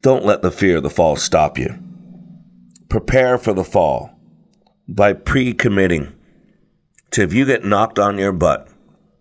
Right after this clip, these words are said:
then you pick yourself up, you dust yourself off, and you hit it again. And if you get knocked down again,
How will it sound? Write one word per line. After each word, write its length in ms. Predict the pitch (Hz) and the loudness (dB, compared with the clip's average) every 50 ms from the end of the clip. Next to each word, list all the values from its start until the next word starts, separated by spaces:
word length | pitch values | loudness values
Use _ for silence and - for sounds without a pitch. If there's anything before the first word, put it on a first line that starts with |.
| _ _ _ _ _ _ _ _ - | _ _ _ _ _ _ _ _ -8
then 180 | - 90 90 95 | -2 -2 0 0
you 100 | 107 113 | 0 -2
pick 320 | - - 123 120 107 - | -2 -2 -2 -4 -2 -2
yourself 400 | - 107 101 - 117 92 92 - | -4 -4 -2 0 0 0 0 2
up, 320 | 104 98 82 - - - - _ _ _ _ _ _ - - 107 - - | 2 0 0 0 -6 -12 -20 _ _ _ _ _ _ -12 -10 -10 -8 -4
you 200 | - 104 101 98 | -2 -2 0 0
dust 360 | 85 110 104 98 - - - | 2 2 2 2 0 -2 -4
yourself 320 | 90 - - 90 80 69 | -4 0 0 0 2 2
off, 420 | 92 90 80 58 - - - - _ _ _ _ _ _ _ _ _ | 2 2 2 0 -2 -8 -18 -20 _ _ _ _ _ _ _ _ _
and 140 | - 82 82 | -4 -2 -2
you 80 | 76 | -2
hit 180 | 71 92 87 80 | 0 0 -2 0
it 120 | 82 73 | -2 -4
again. 480 | 65 65 65 76 78 76 71 62 - - _ _ _ _ _ - _ _ _ _ _ - - | -4 -4 -4 -2 -2 -2 -2 -4 -8 -14 _ _ _ _ _ -20 _ _ _ _ _ -8 -4
And 80 | - | -2
if 80 | 113 110 | -2 0
you 60 | 117 | 0
get 160 | 110 117 113 | 0 0 0
knocked 320 | 107 117 120 131 143 - - | 2 2 2 2 2 2 2
down 220 | 143 131 131 131 | 2 2 2 2
again, 520 | 131 127 113 131 123 113 92 82 73 67 | 0 0 0 0 0 0 0 -4 -6 -10